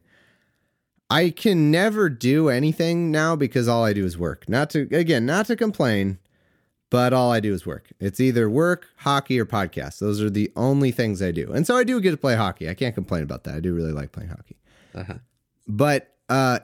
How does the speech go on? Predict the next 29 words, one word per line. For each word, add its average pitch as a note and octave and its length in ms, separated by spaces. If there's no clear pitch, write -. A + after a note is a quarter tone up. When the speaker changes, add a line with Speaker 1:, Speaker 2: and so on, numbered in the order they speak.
Speaker 1:
inevitably, F3 680
someone D3+ 280
will C#3+ 120
ask C3+ 260
me C3+ 100
to, A#2 80
like, G#2+ 260
do A#2 140
something A#2+ 680
or, G#2 120
"Hey, C#3 220
can C3 220
you C3 100
do C3 160
this?" C3+ 220
I'm A2 100
like, G2+ 220
"Yeah, A2+ 160
sorry, A2 500
I, F2 100
I F2 100
can't." - 640
Like, F2 180
I F#2+ 80
just, - 480
literally, G2 600
there's F2 240
no F#2 260
way. F2+ 340